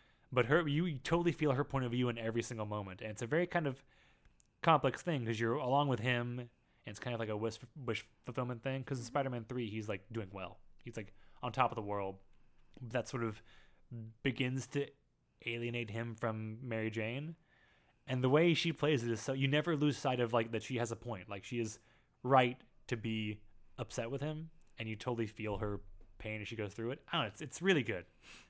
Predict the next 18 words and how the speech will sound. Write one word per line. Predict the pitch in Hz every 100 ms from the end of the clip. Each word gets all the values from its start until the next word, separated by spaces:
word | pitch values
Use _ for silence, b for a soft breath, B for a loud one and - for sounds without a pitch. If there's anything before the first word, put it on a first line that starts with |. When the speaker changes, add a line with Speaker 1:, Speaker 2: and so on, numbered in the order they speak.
| b b b -
Speaker 1:
'Cause | 175
you've | 185
seen | 220 214 180
Spider-Man | - 156 127 113
one, | 104
right? | 98 104 131
Speaker 2:
Yeah. | 240 - - -
Speaker 1:
You | 147
know, | 139
they, | 139
they | 131
do | 123
the | 120
upside | 113 113
down | 107 98
kiss. | 92 101 -
Speaker 2:
Yes. | 120 - -
Speaker 1:
Which, | 117 -